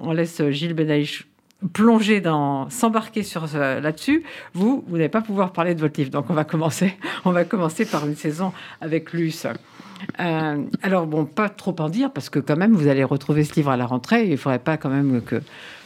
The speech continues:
que on ait, que vous ayez toutes les, toutes les clés. Donc, il y a des clés qu'on donnera sûrement pas,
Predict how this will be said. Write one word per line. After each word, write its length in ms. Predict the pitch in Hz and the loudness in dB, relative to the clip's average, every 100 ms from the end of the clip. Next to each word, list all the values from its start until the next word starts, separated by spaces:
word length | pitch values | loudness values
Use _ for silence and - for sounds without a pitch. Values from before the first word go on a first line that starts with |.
| - | -4
que 180 | 143 139 123 | -2 0 0
on 100 | 135 135 | 2 2
ait, 80 | |
que 880 | 127 - _ - - - - - - | 0 -6 _ -20 -20 -20 -20 -14 -4
vous 80 | 151 | 2
ayez 140 | 156 156 | 2 2
toutes 260 | - 185 | -2 2
les, 180 | 160 139 | 4 4
toutes 220 | - - | 2 -2
les 120 | 156 147 | 0 2
clés. 260 | 240 240 | 2 2
Donc, 180 | 131 120 | 0 0
il 40 | |
y 20 | 139 | 0
a 40 | |
des 120 | 127 | 0
clés 260 | - 175 156 | -2 0 2
qu'on 340 | 131 120 120 | 0 0 0
donnera 460 | 120 127 127 120 120 - | 2 0 2 0 -2 -8
sûrement 440 | - 220 180 147 | -2 2 4 2
pas, 220 | 143 240 | 2 0